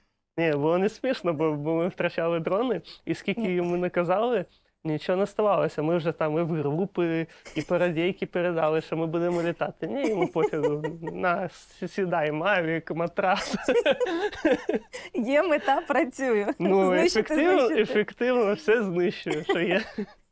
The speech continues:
Speaker 2: Ой, як би було воно чудово, якщо б вся війна була ось така смішна і кумедна.
Speaker 1: На жаль.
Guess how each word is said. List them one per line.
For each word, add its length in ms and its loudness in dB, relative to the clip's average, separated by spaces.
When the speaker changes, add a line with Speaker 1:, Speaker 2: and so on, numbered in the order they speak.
Speaker 2:
Ой, 240 0
як 180 0
би 80 -2
було 240 0
воно 180 -2
чудово, 340 -4
якщо 220 -6
б 20 -20
вся 240 -8
війна 240 -4
була 240 -2
ось 120 -6
така 240 -10
смішна 420 -10
і 60 -8
кумедна. 600 -12
Speaker 1:
На 200 -6
жаль. 220 -8